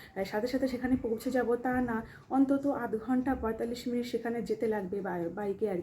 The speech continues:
কি। তো সুমনকে সেটাই বললাম যে ওখানটায় গিয়ে খাওয়া দাওয়া করতে আবার তাড়াতাড়ি ফিরে আসতে হবে। পাহাড়ি এলাকায় তো খুব বেশিক্ষণ থাকা যায় না, সন্ধে নামার আগেই না চলে আসতে হয়। আর পাহাড়ে যেহেতু,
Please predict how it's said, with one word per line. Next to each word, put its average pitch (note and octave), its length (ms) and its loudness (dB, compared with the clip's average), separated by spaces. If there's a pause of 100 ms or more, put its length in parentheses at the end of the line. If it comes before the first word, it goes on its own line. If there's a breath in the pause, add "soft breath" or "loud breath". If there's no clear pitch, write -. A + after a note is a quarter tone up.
কি। A3 100 -6 (520 loud breath)
তো A#3 80 -2
সুমনকে A#3+ 360 0
সেটাই A#3+ 280 2
বললাম A3+ 360 4
যে A3+ 100 4
ওখানটায় A3+ 420 2
গিয়ে A3+ 240 2
খাওয়া G#3 260 -4
দাওয়া G#3+ 180 0
করতে A3 480 -4 (320 loud breath)
আবার G#3+ 240 2
তাড়াতাড়ি A#3 340 2
ফিরে C4 260 2
আসতে B3 240 -2
হবে। A3+ 180 2
পাহাড়ি A3+ 300 -2
এলাকায় A#3 360 2
তো A#3+ 120 2
খুব B3 180 -4
বেশিক্ষণ A#3+ 440 -2
থাকা B3 260 -2
যায় D4 160 4
না, F#4 100 6
সন্ধে A#3 340 2
নামার A#3+ 260 0
আগেই A3+ 220 2
না E4+ 100 6
চলে A#3+ 240 2
আসতে G3+ 240 -6
হয়। F#3 160 -4 (340 loud breath)
আর G3+ 100 -14
পাহাড়ে A#3+ 320 -6
যেহেতু, B3+ 540 4